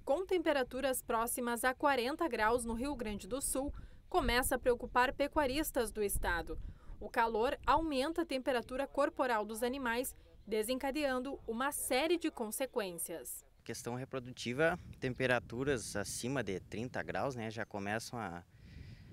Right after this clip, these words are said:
Speaker 2: a dificultar, as taxas de prenhez diminuem, né, devido a todo o estresse térmico que o animal vem sofrendo.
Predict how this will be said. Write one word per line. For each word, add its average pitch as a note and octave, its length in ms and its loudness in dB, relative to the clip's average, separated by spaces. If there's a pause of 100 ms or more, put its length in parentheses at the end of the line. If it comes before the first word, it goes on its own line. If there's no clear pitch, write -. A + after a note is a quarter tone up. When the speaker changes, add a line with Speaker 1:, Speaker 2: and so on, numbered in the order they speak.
(200)
Speaker 2:
a F#2+ 100 -2
dificultar, G#2 1200 -2
as F#2 220 -6
taxas F#2 380 -4
de F#2 100 -12
prenhez G2 460 -4
diminuem, G2+ 560 -6
né, G#2+ 200 -4 (640)
devido G#2 560 -4
a F2+ 360 0 (920)
todo D3 200 -2
o E3 40 -2
estresse C#3+ 480 0
térmico A#2 400 -2
que - 120 -12
o A2+ 40 -2
animal G#2 460 -2
vem G#2+ 120 -2
sofrendo. B2 580 -6